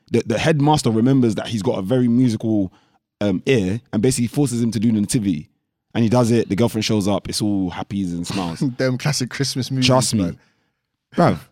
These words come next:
Speaker 1: in the show, there's one black boy in this, in this class. Really and truly. Now, I'm not putting it on the kids. If he had a great time, and till this day, those are all his boys and girls and friends, cool. But,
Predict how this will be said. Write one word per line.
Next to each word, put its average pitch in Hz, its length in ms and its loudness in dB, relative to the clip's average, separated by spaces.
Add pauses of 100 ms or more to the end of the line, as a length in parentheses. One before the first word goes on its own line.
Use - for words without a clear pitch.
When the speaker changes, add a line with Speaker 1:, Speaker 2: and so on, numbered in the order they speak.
(140)
Speaker 1:
in 208 100 2
the 202 80 4
show, 135 360 4
there's 143 160 0
one 180 280 -2
black 175 160 -2
boy 107 200 0
in 95 160 -2
this, 107 140 -6
in 104 120 -6
this 104 160 -6
class. 107 400 -10 (1040)
Really 180 300 4
and 170 100 0
truly. 104 400 2
Now, 127 380 0 (300)
I'm - 120 -4
not - 160 0
putting 107 200 2
it 92 60 -2
on 90 140 -6
the 80 60 -8
kids. - 460 -4 (120)
If 120 120 0
he 143 100 0
had 185 180 2
a 160 40 4
great 139 380 0
time, 277 340 4 (400)
and 135 160 4
till 190 140 6
this 190 160 4
day, 185 180 6
those 196 180 4
are 151 60 2
all 175 140 4
his 143 140 4
boys 175 480 4
and 120 160 0
girls 180 340 4
and 110 140 -2
friends, 175 340 0
cool. 101 360 0 (280)
But, 127 240 2